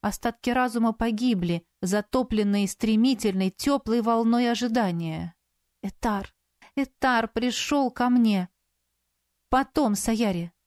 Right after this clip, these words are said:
сказала я девушке, «поговорим об ингархах позже. Прошу, пригласи генерал-губернатора и сходи к могине Рисанир. Она совсем плоха».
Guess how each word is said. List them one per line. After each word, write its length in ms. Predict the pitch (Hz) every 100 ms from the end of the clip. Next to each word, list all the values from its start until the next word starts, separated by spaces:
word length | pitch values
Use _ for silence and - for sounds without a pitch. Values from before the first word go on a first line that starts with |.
| _
сказала 440 | - - 185 190 185
я 200 | 190 180
девушке, 560 | 185 165 - - 175 - _ -
«поговорим 640 | 240 247 254 277 285 262
об 200 | 226 214
ингархах 640 | 247 247 285 285 294 - -
позже. 520 | 302 220 170 170 160 _ _ _ _ _
Прошу, 420 | 277 269 - 190
пригласи 540 | 175 240 240 269 262 254
генерал-губернатора 1080 | 220 220 214 208 208 226 240 202 196 190 - -
и 280 | 220 220 208 _ _ _ _ -
сходи 480 | - - 277 269 330
к 80 |
могине 400 | 233 220 214 202
Рисанир. 580 | 196 208 214 208 196 165 _ _ -
Она 240 | 220 226
совсем 400 | - 220 - 220
плоха». 460 | 202 170 - 165